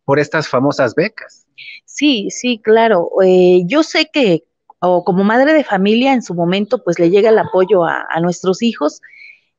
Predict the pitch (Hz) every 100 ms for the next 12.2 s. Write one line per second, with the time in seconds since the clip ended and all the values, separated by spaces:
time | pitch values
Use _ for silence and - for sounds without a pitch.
0 | _ - 170 165 175 170 170 180 185 220
1 | 220 202 - 165 - 175 190 - 180 185
2 | 185 165 160 - - _ - 208 233 240
3 | 330 311 208 208 233 277 220 - - -
4 | 196 190 220 226 262 - 220 - - 180
5 | 160 - - 185 202 208 196 233 254 302
6 | 247 190 180 202 202 190 185 240 202 185
7 | 190 208 202 185 214 202 196 196 196 165
8 | 277 - 233 180 180 190 330 320 196 -
9 | - - _ _ 190 185 180 196 220 220
10 | 226 202 202 214 202 175 185 175 - 175
11 | 180 240 254 190 - - 120 - _ -
12 | 185 180